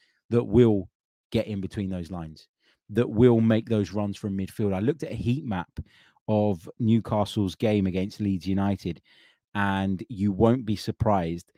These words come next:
This player, Joe Willock, a player that we know all about as Arsenal fans, was the furthest player forward in terms of his average position, even further forward than the centre forward,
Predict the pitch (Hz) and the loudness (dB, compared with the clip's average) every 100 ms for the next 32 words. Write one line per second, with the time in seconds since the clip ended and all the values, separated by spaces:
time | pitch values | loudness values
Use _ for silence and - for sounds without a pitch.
0 | _ _ _ _ _ - 110 117 - - | _ _ _ _ _ -2 2 2 2 2
1 | 113 92 90 - _ _ - 113 107 101 | 4 2 -4 -10 _ _ 4 6 6 4
2 | 101 - - _ 98 - 110 110 107 95 | 0 -4 -18 _ -8 0 0 0 -2 -4
3 | 98 95 104 113 110 95 98 92 - 92 | -2 -2 -2 0 2 2 0 -2 -4 -6
4 | 87 82 92 - 82 85 95 _ _ _ | -6 -6 -8 -8 -6 -6 -8 _ _ _
5 | _ - 104 85 104 - - 127 127 127 | _ 0 0 0 -4 -6 4 6 6 2
6 | - _ - 123 110 101 - 123 110 82 | -4 _ -4 0 0 -2 -4 0 0 0
7 | 76 - _ _ _ _ 107 98 - 104 | -6 -14 _ _ _ _ -8 -4 -4 -4
8 | 92 92 - - 104 92 98 - 92 95 | -4 -6 -6 -4 -4 -2 -6 -6 -8 -6
9 | - 85 76 _ _ _ _ _ _ _ | -6 -8 -12 _ _ _ _ _ _ _
10 | 120 123 123 123 107 120 110 104 - 101 | 6 6 6 2 2 2 2 0 -2 -2
11 | 98 95 92 - 135 135 127 - 127 120 | -2 -4 -6 -2 -2 -2 -4 0 2 2
12 | - | -2